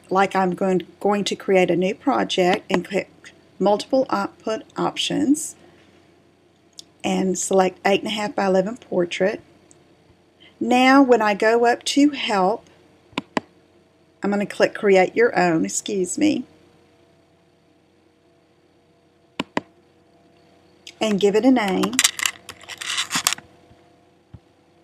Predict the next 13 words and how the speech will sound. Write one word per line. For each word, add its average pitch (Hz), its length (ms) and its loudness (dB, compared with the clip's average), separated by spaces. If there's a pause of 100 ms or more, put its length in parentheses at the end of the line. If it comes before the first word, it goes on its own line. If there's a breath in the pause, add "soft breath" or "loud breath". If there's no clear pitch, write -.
(1600 soft breath)
Then 247 120 6
I 247 100 4
have 240 200 2
a 208 80 4
blank 208 420 0
canvas 277 580 6
here, 190 420 4
and 202 140 0
I'm 240 300 2
going 226 380 -2
up 196 220 0
to 208 180 -2
help 202 600 2